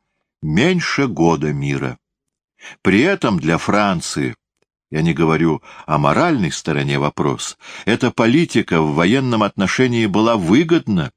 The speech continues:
так как ее собственная сила за этот год возросла,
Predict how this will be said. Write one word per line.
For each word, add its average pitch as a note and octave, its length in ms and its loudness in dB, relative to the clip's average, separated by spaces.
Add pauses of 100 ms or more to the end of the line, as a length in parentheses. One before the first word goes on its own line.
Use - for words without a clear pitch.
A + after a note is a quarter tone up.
(540)
так F2+ 240 0
как F#2 220 -2
ее F2+ 220 2
собственная E2 720 0
сила G2 480 0 (240)
за D2+ 200 -2
этот E2+ 280 0
год F2+ 240 0
возросла, E2+ 760 0